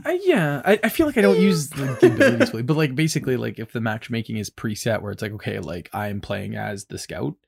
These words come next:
Speaker 1: then you can go in and you have unlimited access to any, like, well, if you have them unlocked. But, like, there's so many games where I'm like, "Okay, I'm gonna play Octane," and then, like, I join and I'm picking third, and, like, the first people are, like, immediately,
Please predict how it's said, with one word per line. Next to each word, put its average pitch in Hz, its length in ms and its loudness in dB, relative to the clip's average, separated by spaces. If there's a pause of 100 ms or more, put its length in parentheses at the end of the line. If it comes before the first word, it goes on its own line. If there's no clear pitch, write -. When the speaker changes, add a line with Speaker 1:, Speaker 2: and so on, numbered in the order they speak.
(420)
Speaker 1:
then 131 120 2
you 123 80 4
can 127 140 0
go 123 220 0
in 117 120 0
and 101 120 -4
you 110 120 -2
have 104 340 -4
unlimited 107 420 -4
access 104 380 -8
to - 200 -8
any, 104 300 -8
like, 117 200 -2
well, 120 260 -4 (100)
if 117 180 -8
you 117 80 -2
have 110 120 0
them 104 120 -8
unlocked. 107 440 -8 (400)
But, 131 80 0
like, 120 60 2
there's 127 120 -4
so 165 80 6
many 151 100 8
games 131 240 0
where 113 80 -2
I'm 110 80 -4
like, 110 80 -4
"Okay, 131 100 2
I'm 107 140 -2
gonna 107 160 -2
play 110 140 -2
Octane," 107 420 -4
and 107 100 -6
then, 113 80 -4
like, 98 140 -6
I 98 80 -4
join 107 280 -4
and 104 80 -4
I'm 104 120 -4 (220)
picking 110 260 -4
third, 104 380 -4
and, 98 80 -8
like, 98 140 -8
the 104 80 -6
first - 260 -8
people 110 200 -4
are, 101 100 -4
like, 101 140 -6
immediately, 101 680 -8